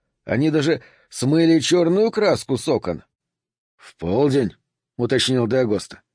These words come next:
«Обычно я сплю с пяти утра до полудня. Я не раб физической системы Земля-Луна, сержант. Мне плевать на период их обращения». «Не обратили ли вы внимания на то, что было изображено на грузовиках?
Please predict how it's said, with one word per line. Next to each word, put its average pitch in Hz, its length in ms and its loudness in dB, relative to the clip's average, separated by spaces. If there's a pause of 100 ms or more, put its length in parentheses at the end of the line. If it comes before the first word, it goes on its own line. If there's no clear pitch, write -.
(440)
«Обычно 160 460 -2
я 185 160 4
сплю 160 360 4
с - 60 -4
пяти 139 260 0
утра 151 280 2
до 151 120 0
полудня. 123 560 0 (420)
Я 110 240 0
не 269 140 2
раб 226 240 4
физической 147 600 -2
системы 151 540 -2
Земля-Луна, 175 720 2
сержант. 113 540 -2 (440)
Мне 131 180 0
плевать 196 480 2
на 127 140 -2
период 135 320 2
их 123 120 -4
обращения». 113 640 -2 (800)
«Не 85 140 -6
обратили 147 500 2
ли 160 140 6
вы 147 120 4
внимания 147 520 2
на 139 120 2
то, 175 240 0 (480)
что - 220 -4
было 147 260 4
изображено 151 640 2
на 120 140 0
грузовиках? 113 760 -2